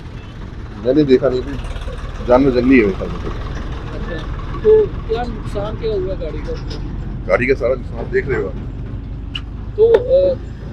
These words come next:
Speaker 2: कितने लोग सवार थे इसमें?
Speaker 1: दो।
Speaker 2: दो लोग थे। आ कहाँ से रहे, जा कहाँ रहे थे?
Speaker 1: जालंधर से आ रहे थे, नकोदर जा रहे थे।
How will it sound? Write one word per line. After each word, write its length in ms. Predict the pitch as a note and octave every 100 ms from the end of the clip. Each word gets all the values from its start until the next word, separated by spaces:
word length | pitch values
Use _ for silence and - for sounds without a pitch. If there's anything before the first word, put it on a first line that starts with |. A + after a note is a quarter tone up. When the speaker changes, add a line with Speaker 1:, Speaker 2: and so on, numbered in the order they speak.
| - - - -
Speaker 2:
कितने 220 | - B3+
लोग 220 | A#3 A3
सवार 400 | - E3 D3 F#3+ -
थे 60 |
इसमें? 600 | - E3 - - - - C#3
Speaker 1:
दो। 240 | C3 - - - - - - -
Speaker 2:
दो 120 | F#3+
लोग 240 | F#3+ -
थे। 80 | D3 - F3+
आ 120 | A3
कहाँ 220 | A3+ G#3+
से 100 | A3
रहे, 120 | A#3
जा 200 | G#3+ G3
कहाँ 180 | G3 F#3+
रहे 100 | D#3+
थे? 240 | C3+ - A2
Speaker 1:
जालंधर 320 | A#2+ C3 C#3
से 120 | A2+
आ 40 | A2+
रहे 100 | A#2
थे, 120 | C3
नकोदर 320 | A2 A#2 B2
जा 100 | G#2
रहे 100 | E2+
थे। 140 | -